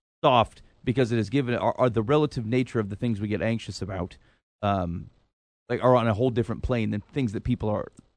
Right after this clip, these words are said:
that what people are anxious about. And I suppose, like, I'm not saying that you don't feel anxious, and I'm not saying that the Lord can't help.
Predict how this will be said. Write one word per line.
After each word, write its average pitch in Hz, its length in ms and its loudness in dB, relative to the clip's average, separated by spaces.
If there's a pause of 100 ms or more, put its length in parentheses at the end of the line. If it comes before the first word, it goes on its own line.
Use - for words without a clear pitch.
(240)
that 87 120 -4
what 117 160 -2
people 120 200 0
are 104 60 0
anxious 113 300 -2
about. 101 160 -4
And 107 100 -2
I 147 60 0
suppose, 170 280 2 (280)
like, 147 180 -2 (460)
I'm 190 120 4
not 151 220 4
saying 151 320 2
that 113 180 -4
you 165 100 6
don't 147 180 4
feel 120 200 4
anxious, 120 460 -2
and 117 100 0
I'm 117 100 0
not 139 200 0
saying 135 360 0 (180)
that 120 100 -6
the 117 100 2
Lord 113 240 -2
can't 107 220 -4
help. 110 300 2